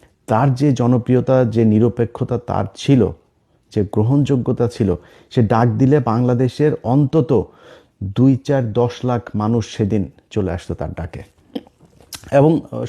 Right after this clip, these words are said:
আমার বিশ্বাস যে রাজনৈতিক দলগুলিও একটা ইয়ে করতো না, আসলে আমাদের মনে হয় একটা,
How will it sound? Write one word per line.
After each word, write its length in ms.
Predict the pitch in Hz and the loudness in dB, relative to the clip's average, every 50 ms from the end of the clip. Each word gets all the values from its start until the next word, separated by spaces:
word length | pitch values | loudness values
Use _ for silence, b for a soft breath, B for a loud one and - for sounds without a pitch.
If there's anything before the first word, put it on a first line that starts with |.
| - | -10
আমার 240 | - 92 120 123 131 | -6 -4 -2 -2 -2
বিশ্বাস 480 | 127 - 117 120 123 - - 135 123 107 | -2 -2 -2 -2 -2 -2 -2 -2 -2 -2
যে 60 | 117 | -2
রাজনৈতিক 480 | 107 110 113 104 104 117 - 139 127 110 | 0 0 0 0 -2 -4 -4 -4 -4 -2
দলগুলিও 440 | 113 110 113 113 117 131 139 151 | -2 -2 -2 0 -2 -2 0 -2
একটা 200 | 147 135 - 143 | -2 -4 -2 -4
ইয়ে 380 | 135 - - - - - - 147 | -6 -6 -8 -20 -10 -6 -4 -2
করতো 200 | 135 131 113 120 | -2 -2 0 0
না, 120 | 110 107 | 0 0
আসলে 280 | 104 101 - - 110 107 | 0 -2 0 0 0 0
আমাদের 300 | 104 98 98 98 101 98 | 0 0 0 0 0 0
মনে 200 | 101 101 98 104 | 0 2 0 0
হয় 120 | 107 104 | 0 0
একটা, 360 | 92 - - - 95 90 90 | -2 -2 -4 -6 -6 -6 -6